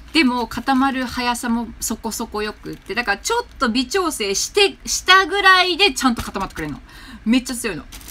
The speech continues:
で、これね、これクラフト好きさんにはこのグルーめちゃくちゃ、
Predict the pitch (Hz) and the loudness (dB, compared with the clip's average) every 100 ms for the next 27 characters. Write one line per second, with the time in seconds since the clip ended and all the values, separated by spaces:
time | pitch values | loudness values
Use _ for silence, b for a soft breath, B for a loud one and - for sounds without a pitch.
0 | - 233 226 208 196 175 151 - - - | -10 -6 -4 -4 -6 -8 -8 -10 -14 -16
1 | - - - 240 233 226 262 262 - 262 | -16 -20 -6 -4 -4 -6 -4 -4 -6 -8
2 | 240 240 240 233 226 226 165 - 175 175 | -8 -8 -6 -4 -2 -4 -6 -12 -14 -12
3 | 170 170 180 156 156 185 - - 175 | -12 -12 -10 -10 -10 -12 -14 -10 -10